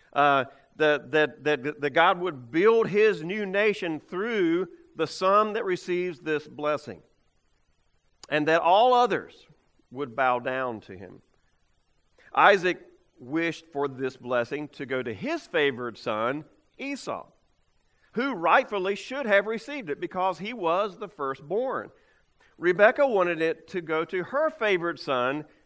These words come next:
Jacob. Now, this, this was an issue that, that Isaac and Rebekah dealt with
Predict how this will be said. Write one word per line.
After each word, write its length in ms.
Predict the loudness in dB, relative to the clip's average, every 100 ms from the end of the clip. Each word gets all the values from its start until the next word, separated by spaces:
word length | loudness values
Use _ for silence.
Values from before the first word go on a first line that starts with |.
| _
Jacob. 540 | -8 -4 -4 -6 -10 -8
Now, 140 | -8
this, 180 | -8 -10
this 240 | -14 -18
was 140 | -14 -10
an 100 | -8
issue 360 | -8 -10 -10
that, 180 | -10 -12 -16 _ _ _ _ _ _ _
that 180 | -12 -10
Isaac 460 | -6 -6 -6 -12 -12
and 100 | -12
Rebekah 540 | -8 -6 -6 -8 -8 _ _ _
dealt 240 | -6 -6 -6
with 340 | -12 -14 -16